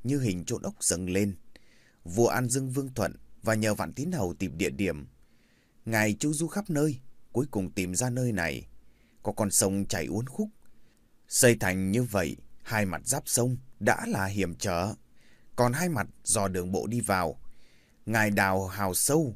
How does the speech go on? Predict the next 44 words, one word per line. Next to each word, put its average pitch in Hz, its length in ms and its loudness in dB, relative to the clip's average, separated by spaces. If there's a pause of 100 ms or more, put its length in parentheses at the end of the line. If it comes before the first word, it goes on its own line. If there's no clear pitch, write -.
làm 90 260 -2
cống 175 440 0
để 95 100 4
phòng 87 260 -6
vệ. 85 240 0 (1120)
Nếu 117 400 4
địch 107 200 2 (320)
do 107 220 2
mặt 95 180 -2
sông 110 360 2
để 90 120 2
tấn 120 220 -2
công 135 180 -2
vào, 90 340 0 (360)
thì 127 160 6
ta 156 240 2
ở 101 180 0
trên 143 220 0
thành 85 240 -6
bắn 135 160 -4
xuống, 165 340 0 (220)
chúng 165 180 0
sẽ 220 140 2
bị 110 160 -2
bại. 73 280 -2 (720)
Còn 107 220 4
do 156 220 2
mặt 139 220 -2
bộ 92 300 0 (120)
đánh 156 280 -4
vào, 87 300 0 (360)
thủy 107 240 4
quân 147 260 2
theo 180 180 0
hình 90 220 -2
chôn 139 200 -4
ốc - 140 -4 (320)
từ 120 140 6
trong 190 220 2
thành 85 200 -4
tiến 120 240 0
ra 104 220 2
đánh 131 200 -4
mặt 147 120 -4